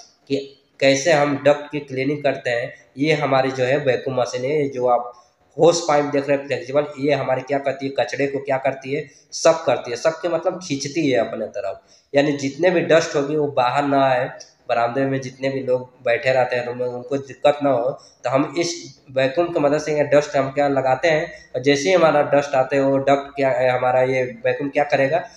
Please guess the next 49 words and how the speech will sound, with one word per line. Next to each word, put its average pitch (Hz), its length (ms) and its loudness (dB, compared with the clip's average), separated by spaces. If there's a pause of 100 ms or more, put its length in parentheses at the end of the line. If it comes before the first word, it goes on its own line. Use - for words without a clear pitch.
(140)
उसको - 220 -2
suck - 320 2
कर 120 100 0
लेगा, 117 200 -4
यानी 135 200 2 (200)
अपने 143 220 -2
तरफ 143 220 0
क्या 147 120 0
करेगा, 143 380 0
खींच 143 280 -6
लेगा, 151 220 2 (340)
खींच 139 180 -2
कर 139 120 2
अपने 135 200 0
मशीन 131 300 -2
में 131 100 0
रख 123 180 -2
लेगा। 127 220 0
फिर 131 200 -2
हम 123 120 -4
उसको 120 200 -10
क्या 123 160 -4
करेंगे, 131 260 -4
मशीन 131 320 -6
के 127 100 -4
अंदर 123 260 -4
में 127 180 -4 (340)
different 139 400 2
types 131 240 2
of 131 180 0 (200)
filter 127 300 -2
लगे 139 200 4
रहते 139 300 2
हैं 135 140 2
इसके 131 220 -6
अंदर। 127 320 -2 (280)
मैं 123 80 -4
कभी 131 380 0
और 127 300 -2
time 139 260 2
मिले 143 200 4
इधर 139 160 0
ही 139 60 2
रहेगा 139 280 2
तो 135 100 -2
मैं 131 100 -2
इसके 127 240 -4
बारे 123 220 0
में 139 120 -4